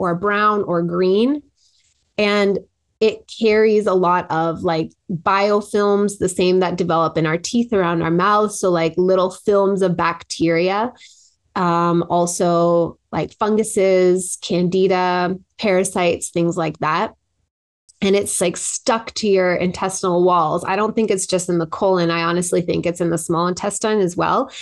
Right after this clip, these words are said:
And a lot of people will get it out through prolonged juice fasting.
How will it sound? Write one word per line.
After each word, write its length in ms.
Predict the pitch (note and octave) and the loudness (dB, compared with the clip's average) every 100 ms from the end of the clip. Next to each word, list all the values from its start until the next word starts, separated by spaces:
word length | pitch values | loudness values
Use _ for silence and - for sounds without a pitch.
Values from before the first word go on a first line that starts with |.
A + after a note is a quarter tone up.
| - - - | -16 -16 -8
And 120 | G3+ G#3 | -2 2
a 60 | |
lot 200 | G#3 G#3 | 2 2
of 80 | A#3 | 2
people 340 | A#3+ A#3+ G#3+ | 0 0 2
will 140 | F#3+ F#3+ | 2 2
get 180 | F#3+ F#3 | 2 2
it 140 | - | 0
out 300 | E3+ F3 E3+ | 0 -2 -2
through 180 | F#3 E3+ | -2 -2
prolonged 600 | - F#3+ E3 E3 F3 F3+ | 0 0 2 2 0 -2
juice 300 | F3+ E3 F3 | 0 -2 0
fasting. 640 | F#3+ G#3+ - B3+ C4 C#4 | -2 -2 0 0 2 0